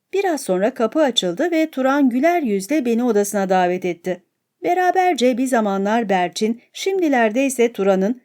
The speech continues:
gelecekte de kim bilir kimin bulunacağı odaya girdim. Dekorunda hiçbir değişiklik yoktu. Turan masasının yanındaki siyah deri koltuğu işaret ederek,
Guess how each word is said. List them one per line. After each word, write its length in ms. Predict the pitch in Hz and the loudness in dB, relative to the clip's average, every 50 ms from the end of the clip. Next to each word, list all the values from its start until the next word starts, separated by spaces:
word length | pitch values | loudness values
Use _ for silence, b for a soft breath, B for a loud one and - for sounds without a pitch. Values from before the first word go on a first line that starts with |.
| _ _ _ | _ _ _
gelecekte 600 | - 214 226 220 220 190 220 202 202 - 226 208 | -2 0 0 0 2 2 0 0 2 2 2 2
de 120 | 214 196 190 | 2 0 -2
kim 280 | - 302 330 277 240 | -2 0 0 2 2
bilir 300 | 208 196 196 233 247 220 | 2 4 4 4 2 2
kimin 440 | 233 - 202 190 185 196 247 247 - _ _ - | -2 -4 -2 0 0 0 0 0 -2 _ _ -6
bulunacağı 600 | - 254 233 233 214 202 190 175 180 196 208 220 208 | -4 -2 -2 -2 -2 -2 -2 -2 0 2 4 4 4
odaya 340 | 190 196 190 190 185 185 | 4 2 2 2 2 2
girdim. 360 | 180 175 185 170 165 165 185 175 - _ _ _ _ _ _ _ _ _ _ _ _ _ _ _ _ _ - | 2 0 -4 -4 -4 -4 -6 -6 -6 _ _ _ _ _ _ _ _ _ _ _ _ _ _ _ _ _ -4
Dekorunda 520 | 370 381 381 370 370 370 359 359 359 370 | -2 -2 -2 -2 -2 0 0 0 0 0
hiçbir 360 | 339 339 392 392 - 240 240 | 0 0 -2 -2 -2 -2 2
değişiklik 560 | 220 226 226 226 208 - - - - 294 - - | 2 4 2 2 0 -4 -8 -6 -4 -4 0 2
yoktu. 440 | 240 208 190 190 - 185 185 185 _ _ _ _ _ _ _ _ _ _ _ _ _ _ _ _ _ _ _ _ _ - | 2 2 0 -2 -6 -8 -8 -8 _ _ _ _ _ _ _ _ _ _ _ _ _ _ _ _ _ _ _ _ _ -10
Turan 420 | - 330 339 392 403 415 392 349 | -6 -4 -4 -2 -4 -4 -2 2
masasının 600 | 311 294 277 277 - 294 277 - 302 320 339 320 | 2 2 2 0 -2 -4 0 2 4 6 6 6
yanındaki 580 | 269 202 190 202 202 202 190 190 190 - 320 311 | 6 4 2 2 0 0 -2 -2 -2 -2 -4 -4
siyah 440 | - - 254 254 262 277 262 - - | -4 -2 0 0 0 0 -2 -2 0
deri 200 | 214 226 247 240 | 0 0 0 0
koltuğu 400 | - 214 190 185 190 190 202 208 | 0 0 0 0 0 0 -2 -2
işaret 500 | 196 190 - - 202 190 196 196 196 208 | -2 -4 -2 0 0 2 2 2 0 0
ederek, 500 | 196 185 180 175 196 277 311 - _ | -2 -2 0 2 0 0 0 -4 _